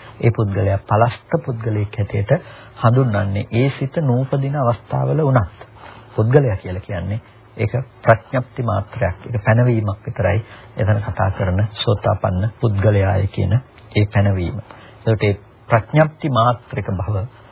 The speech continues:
අපිට එතනදී ඊට වඩා පුද්ගලයෙක් විද්‍යමානයි කියලා අර සිත උපදින මොහොතේදී තමයි මේ පුද්ගලයා ඉන්නේ කියලා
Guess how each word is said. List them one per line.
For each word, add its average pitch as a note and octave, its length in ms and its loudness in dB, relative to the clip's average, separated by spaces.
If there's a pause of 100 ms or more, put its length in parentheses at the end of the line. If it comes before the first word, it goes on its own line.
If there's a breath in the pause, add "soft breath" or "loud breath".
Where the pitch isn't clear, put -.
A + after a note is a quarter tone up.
(320 loud breath)
අපිට G#2+ 340 -2
එතනදී G#2 580 0 (240)
ඊට A2 180 -2
වඩා G#2 340 4 (460)
පුද්ගලයෙක් A2 560 2
විද්‍යමානයි B2 800 0
කියලා A#2+ 240 -2
අර A2+ 120 -4
සිත - 260 -2
උපදින A#2+ 480 -2
මොහොතේදී B2+ 460 0
තමයි A#2+ 240 -2
මේ A2 140 -2
පුද්ගලයා G2+ 420 -2
ඉන්නේ F#2+ 220 -2
කියලා G2+ 300 0